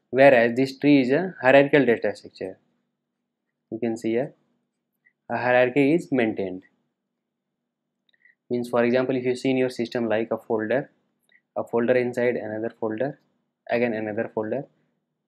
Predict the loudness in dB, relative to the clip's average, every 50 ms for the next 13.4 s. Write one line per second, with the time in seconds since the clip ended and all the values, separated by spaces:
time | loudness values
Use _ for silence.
0 | _ _ -14 -6 -2 -2 0 2 2 0 0 0 0 0 0 0 -2 -4 -2 -4
1 | -4 -4 -6 -14 _ _ _ _ _ _ _ _ _ _ _ _ _ _ _ _
2 | -6 -4 -4 -4 -4 -6 -10 _ _ _ _ _ _ _ _ _ _ _ _ _
3 | _ _ _ _ _ _ _ _ _ _ _ -10 -6 -4 -4 -4 -4 -4 -4 -6
4 | -6 -6 _ -6 -4 -4 -4 -6 -8 -10 _ _ _ _ _ _ _ _ _ _
5 | _ _ _ _ _ _ _ _ _ _ _ -8 -6 -6 -4 -2 -2 -2 0 -2
6 | -2 -2 -4 -4 -4 -6 -6 -4 -4 -4 -4 -4 -4 -4 -4 -4 -4 -4 -2 -4
7 | -4 -8 -12 _ -12 -10 -8 -8 -8 -8 -8 -8 -6 -4 -4 -4 -6 -6 -8 -8
8 | -8 -6 -8 -8 -10 _ _ _ _ _ _ _ _ _ _ _ -10 -8 -4 -2
9 | -2 -2 -2 -2 -4 -4 -6 -8 -16 -20 -14 -10 -8 -6 -4 -2 -2 -2 -4 -4
10 | -6 -6 -8 -8 -6 -8 -8 -10 -10 -10 -12 -12 -12 -16 _ _ _ _ _ _
11 | _ _ _ _ _ -6 -6 -2 -2 0 2 2 0 0 0 -2 -2 -2 -2 -2
12 | -2 0 0 0 0 0 2 4 4 4 4 2 2 2 2 0 0 -4 -4 -6
13 | -12 -16 -16 -18 -20 -20 -20